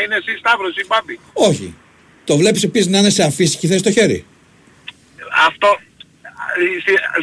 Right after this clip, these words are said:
Speaker 1: σε, σε κανονική ροή, αυτά, τα, τα, ε, Σταύρο, τώρα αυτά τα πέναλτι είναι πέναλτι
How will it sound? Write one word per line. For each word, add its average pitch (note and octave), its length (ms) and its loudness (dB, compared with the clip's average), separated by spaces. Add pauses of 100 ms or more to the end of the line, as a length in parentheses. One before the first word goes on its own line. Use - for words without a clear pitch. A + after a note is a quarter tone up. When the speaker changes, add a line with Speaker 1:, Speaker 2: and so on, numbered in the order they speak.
Speaker 1:
σε, F3+ 220 2
σε F#3 160 2
κανονική F3 460 2
ροή, G3+ 500 2 (960)
αυτά, E3+ 440 0 (180)
τα, E3+ 260 0
τα, E3 180 2
ε, D#3+ 720 2
Σταύρο, E3+ 300 0
τώρα F3 160 2
αυτά E3 180 0
τα E3 120 2
πέναλτι F3+ 340 2
είναι F3+ 300 2
πέναλτι E3+ 520 2